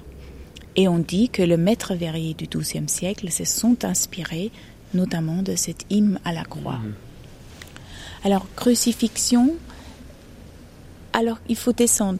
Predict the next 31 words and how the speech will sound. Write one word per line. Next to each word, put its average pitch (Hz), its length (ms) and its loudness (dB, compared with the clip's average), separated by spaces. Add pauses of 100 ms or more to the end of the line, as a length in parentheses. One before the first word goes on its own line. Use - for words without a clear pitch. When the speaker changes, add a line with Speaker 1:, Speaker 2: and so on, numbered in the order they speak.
Speaker 1:
juste - 540 2
en 262 160 8
dessous 254 580 6
du 190 140 -2
pied - 220 -4
du 170 120 -2
Christ, - 640 0 (400)
où 208 160 4
on 190 480 2
voit 208 320 0
un 190 200 4
hémicercle 214 920 4 (640)
qui - 120 -4
symbolise 214 640 4
le 185 100 0
tombeau 165 340 -2
vide. 160 440 -4 (420)
À 185 140 0
droite - 500 -2
de 190 80 -2
cet 185 260 -4
hémicercle, 175 600 -2
on 170 80 0
a 165 100 -2
trois, 208 380 -4
les 185 140 -2
trois - 200 -2
saintes 185 280 -2
femmes 185 400 -2 (160)
qui 202 160 -2
arrivent 233 500 0